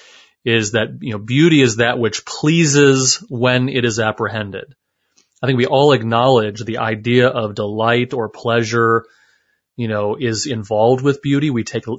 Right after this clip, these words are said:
delight in things that are beautiful. And so that, that gets at why people, if they don't like something, they don't like this certain kind of music, or they don't like what you're saying about music, uh, it tends to, you know, you know,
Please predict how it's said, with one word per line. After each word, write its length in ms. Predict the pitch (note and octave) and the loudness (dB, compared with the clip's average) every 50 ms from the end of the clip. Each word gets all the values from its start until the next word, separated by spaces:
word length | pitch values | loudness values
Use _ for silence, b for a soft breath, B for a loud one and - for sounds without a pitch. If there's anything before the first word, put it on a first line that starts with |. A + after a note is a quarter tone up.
| - | -8
delight 520 | C#3+ A2+ A2+ A2 A2 A2 A#2 B2 C3 C3 - | -4 -4 -2 0 2 2 2 2 2 0 -2
in 160 | D#3 B2+ A#2+ | -6 -6 -4
things 300 | - B2+ A#2+ A#2+ A2 A2+ | -4 -4 -4 -4 -2 -2
that 100 | A#2 A2+ | -2 -2
are 60 | A2 | -2
beautiful. 460 | G#2 A2+ A2 A#2 A2+ - - C3 C3 B2 | -2 -2 -4 -4 -2 -2 0 0 0 0
And 60 | A2 | 0
so 120 | - A#2 | -4 -4
that, 300 | G#2 A2+ A#2 A#2+ B2+ - _ _ - | -2 0 0 0 0 -2 _ _ -4
that 220 | C3 B2+ B2+ A#2+ A2+ | -2 -2 -2 -2 0
gets 300 | A2+ C#3 C#3 C3+ - - | 2 2 2 2 2 2
at 180 | A#2 A2+ A#2 | 2 2 2
why 340 | B2+ A#2 A2 A#2 A#2 A#2+ A#2 | 0 0 0 2 2 2 2
people, 600 | A2+ - - B2+ A2+ - - A2+ G#2+ G#2 G#2+ A2+ - | 0 -4 -4 -6 -6 -4 -2 -2 -2 -2 -4 -4 -6
if 100 | A#2 G#2 | -8 -6
they 120 | - A2 | -6 -6
don't 240 | G#2+ A2 A2 A2 A#2 | -4 -2 -4 -4 -4
like 680 | A#2+ A2+ A2 G#2+ A2 B2 C#3 C#3 C3 - - - - - B B B B B B B B B B | -6 -8 -6 -2 0 2 4 4 4 2 0 -8 -10 -10 B B B B B B B B B B
something, 640 | - - - D3 C3 A#2+ A2+ - - A#2+ A2+ A2+ A#2+ | -4 -2 0 0 0 0 -2 -2 0 0 0 0 0
they 100 | A2+ A2+ | 0 0
don't 180 | A2 A2+ B2+ C3+ | 0 -2 -2 -2
like 420 | A#2 A2+ A#2 A#2 B2 B2 - - | 0 2 2 2 2 0 -2 -6
this 240 | A#2+ A#2+ A#2 G#2+ - | -8 -6 -4 -2 -2
certain 300 | - - B2+ C3 B2+ A2+ | 0 0 0 -2 -2 -4
kind 240 | - B2 A2+ A2 A2 | -4 -4 -2 -2 -4
of 100 | G#2 G#2+ | -4 -4
music, 500 | A2 A2 A2+ A2 G#2+ - A2+ A2 A2 - | -4 -4 -2 -2 -2 -2 -4 -4 -2 -4
or 60 | G#2+ | -4
they 80 | G#2+ | -4
don't 180 | G#2+ A2+ A#2+ B2 | -4 -6 -6 -6
like 380 | A#2+ A2 A2 A#2 A#2+ B2 - - | -6 -2 0 2 2 0 0 0
what 240 | A#2+ A#2 A2 - | -2 -2 -2 -2
you're 100 | - A2 | -6 -4
saying 380 | G#2 - - C#3 C#3+ D3 C3 B2 | -4 -2 0 2 2 2 2 0
about 240 | B2 A#2+ A2 A2+ A2+ | 0 0 0 -2 -2
music, 500 | A2 A2 A2 G#2 G#2+ G#2+ G#2 G#2 - - B B B B B B B B - | -2 -4 -4 -2 -4 -4 -6 -6 -10 -18 B B B B B B B B -4
uh, 140 | A#2+ A2+ B2 A#2+ | -4 -2 -2 -2
it 100 | A2+ A2 | -4 -4
tends 380 | - - C3 B2 A#2 A2+ - - | -2 -2 -2 0 0 -2 -6 -4
to, 400 | - A#2+ A2 A2 G#2+ G#2 G#2 A#2 - | -4 -4 -2 -2 -4 -6 -8 -10 -10
you 80 | B2+ | -8
know, 180 | G#2+ G#2 G#2+ A2+ - | -8 -8 -8 -8 -12
you 120 | - B2 A2+ | -14 -14 -14
know, 100 | A2+ | -14